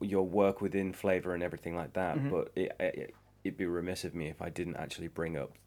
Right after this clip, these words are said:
Speaker 1: another product of what lockdown was, which is your YouTube channel, which,
Speaker 2: Yes.
Speaker 1: you know,
Speaker 2: Yeah.
Speaker 1: I don't think you've been uploading recently just because life came, kinda came back to normal and you're busy, but
Speaker 2: Yeah.
Speaker 1: I,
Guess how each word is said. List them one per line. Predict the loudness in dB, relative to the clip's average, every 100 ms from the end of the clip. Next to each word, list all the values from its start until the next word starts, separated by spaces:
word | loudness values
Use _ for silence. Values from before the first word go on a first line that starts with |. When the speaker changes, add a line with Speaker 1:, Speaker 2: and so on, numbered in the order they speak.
| _ _
Speaker 1:
another | 0 4 4 2
product | 0 0 0 0 -4
of | -2
what | 0 0
lockdown | 0 -2 -2 -2 -2
was, | -2 -4 -2
which | -4 -2 0
is | 0 0 -4 0
your | 2 4
YouTube | 6 6 6 2
channel, | 4 0 0 -6 4
which, | 4 4
Speaker 2:
Yes. | 8 10 10 4 -10 4
Speaker 1:
you | 8
know, | 10
Speaker 2:
Yeah. | 10
Speaker 1:
I | 10
don't | 8 8
think | 6 4 4
you've | 2
been | 6 6
uploading | 6 8 6 8 4
recently | 4 2 0 0 -2
just | -2 -4
because | -2 -2 0
life | 2 2 0
came, | -2 -4 -2
kinda | -2 0
came | 0 2
back | 2 0
to | 0
normal | 0 0
and | 0
you're | 0
busy, | 2 2 2 -4
but | 0 4 4
Speaker 2:
Yeah. | 2 -4 -6 -20 -20 -20 -20 -20 -20 -20 -20 -20 -20 6
Speaker 1:
I, | 10 12 10 8